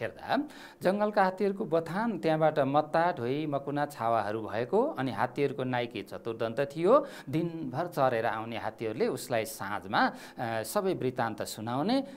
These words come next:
चर्को खडेरीले पानीको अभाव हुँदा पानीको खोजीमा चतुर्दन्त पाताल गङ्गाको जङ्गलमा गयो। राति टहटहमा हिँडेको नाइके बिहान पाताल गङ्गा पुग्यो। त्यसपछि के भयो त?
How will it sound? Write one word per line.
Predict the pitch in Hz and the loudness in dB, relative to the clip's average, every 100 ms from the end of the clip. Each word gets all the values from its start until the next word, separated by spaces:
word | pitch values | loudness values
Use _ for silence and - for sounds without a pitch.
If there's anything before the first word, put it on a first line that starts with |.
| - | 2
चर्को | 196 202 196 | 4 4 0
खडेरीले | 170 151 139 127 117 110 | -4 -2 0 0 0 0
पानीको | 117 120 120 107 | 0 0 -2 -4
अभाव | 104 107 104 | 0 2 2
हुँदा | 95 110 262 - - - - | 2 4 4 4 -12 -4 4
पानीको | 131 131 120 | 4 4 -2
खोजीमा | 110 107 113 220 | -4 -8 -4 -4
चतुर्दन्त | - 131 - 107 90 90 - 269 - - | -2 -4 -4 -8 -8 2 4 4 -2 4
पाताल | 170 160 156 | 6 10 8
गङ्गाको | 127 127 120 107 107 | 8 0 0 0 -2
जङ्गलमा | 107 95 87 92 180 | -6 -6 -8 -6 0
गयो। | 196 185 180 - - - | 2 2 0 -12 -14 6
राति | 190 185 180 | 6 6 0
टहटहमा | 170 175 175 165 160 160 160 123 135 127 139 143 | 2 2 2 0 2 0 0 -2 0 2 4 4
हिँडेको | 113 123 147 160 156 127 | 4 2 4 4 4 2
नाइके | 123 131 131 135 | 4 4 4 -2
बिहान | 127 120 123 | -2 -2 -4
पाताल | 120 131 151 165 | 2 4 6 4
गङ्गा | 156 156 | 2 0
पुग्यो। | 156 156 143 143 - - - - | 0 0 -2 -4 -8 -20 -20 -2
त्यसपछि | 269 269 262 254 247 | 0 4 4 4 2
के | 196 139 | 6 6
भयो | 101 | 4
त? | - | -4